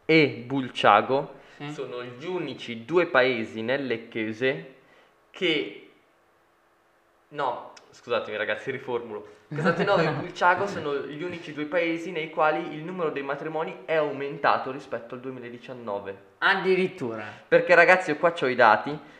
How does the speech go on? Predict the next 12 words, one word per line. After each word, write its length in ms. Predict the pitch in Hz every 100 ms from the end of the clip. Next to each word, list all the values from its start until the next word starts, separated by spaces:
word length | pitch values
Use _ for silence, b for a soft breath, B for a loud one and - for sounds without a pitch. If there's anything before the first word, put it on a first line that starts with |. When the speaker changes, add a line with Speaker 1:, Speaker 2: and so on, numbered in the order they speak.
| B B
Speaker 1:
A 80 | 208
Bulciago 1000 | 208 185 - 175 135 131 160 175 - -
i 80 | 160
matrimoni 880 | 170 175 175 170 165 139 120 117 113
del 160 | 143 147
duemiladiciannove 760 | 156 160 160 196 180 185 185
erano 380 | - 147 147 151
otto, 600 | 117 101 - - 113 113 - _ _ _ _ b b b b b
nel 240 | 175 175
duemilaventi 600 | 151 156 156 160 147 160
erano 260 | 165 151 -
undici. 680 | 127 120 117 113 120 120 -